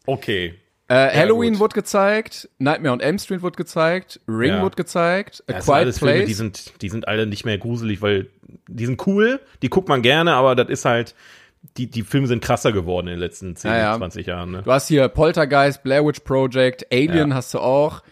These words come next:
Speaker 1: Ja.
Speaker 2: ähm, S aus zwei siebzehn, der neue, auch alle nicht
Speaker 1: Okay,
Speaker 2: drauf.
Speaker 1: auch nicht drauf, okay. Mhm.
Speaker 2: Platz zwei ist Sinister.
Speaker 1: Oh, den hab ich auch noch nicht gesehen. Ja, gut, okay, ja.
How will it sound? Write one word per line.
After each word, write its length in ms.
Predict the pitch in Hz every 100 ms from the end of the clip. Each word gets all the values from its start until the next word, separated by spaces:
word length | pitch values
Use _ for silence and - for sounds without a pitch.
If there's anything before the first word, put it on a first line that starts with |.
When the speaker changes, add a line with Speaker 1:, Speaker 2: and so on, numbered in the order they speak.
| _ -
Speaker 1:
Ja. 300 | - 113 117
Speaker 2:
ähm, 180 | 120 120 _ -
S 480 | 151 - - - _ -
aus 260 | 131 -
zwei 120 | - 117
siebzehn, 480 | 165 - 185 175 160
der 80 | 147
neue, 400 | 151 165 185 214 _ - -
auch 200 | 120 127
alle 200 | 95 95
nicht 80 | 95
Speaker 1:
Okay, 380 | 120 - 117 160
Speaker 2:
drauf. 120 | - _ _
Speaker 1:
auch 240 | 139 127
nicht 120 | 107 -
drauf, 240 | 87 82
okay. 340 | - - 101 139 - -
Mhm. 100 | 101
Speaker 2:
Platz 220 | 151 135
zwei 140 | 226
ist 120 | 208 -
Sinister. 540 | 233 143 - 110 180 359 _ _ _ _ _ _ _ _ _ _ -
Speaker 1:
Oh, 180 | 95 87
den 140 | 80
hab 80 | 85
ich 100 | 78
auch 60 |
noch 100 | 85
nicht 160 | 85 80
gesehen. 320 | 90 85 85
Ja, 140 | 90 87
gut, 180 | 90
okay, 380 | 90 - 85 87 90
ja. 320 | 95 95 98